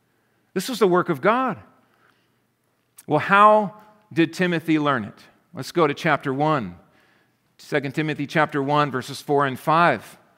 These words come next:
Paul is writing the beginning of the letter, and he says, "I, as I remember you, your tears, Timothy, I long to see you, that I may be filled with joy. I am reminded of your sincere faith." And then he says this. This is beautiful.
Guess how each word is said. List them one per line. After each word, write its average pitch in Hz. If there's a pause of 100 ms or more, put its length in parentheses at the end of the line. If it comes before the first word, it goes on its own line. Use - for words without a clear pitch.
(1040)
Paul 139
is 120
writing 151
the 135
beginning 160
of 151
the 151
letter, 156
and 139
he 139
says, 160
"I, 160
as 165
I 185
remember 190
you, 170 (180)
your 156
tears, 208
Timothy, 160
I 156
long 185
to 202
see -
you, 175
that 170
I 185
may 190
be 180
filled 214
with 196
joy. 180 (640)
I 202
am 226
reminded 226
of 180
your 220
sincere 226
faith." - (920)
And 160
then 180
he 170
says 160
this. 107
This 160
is 127
beautiful. 135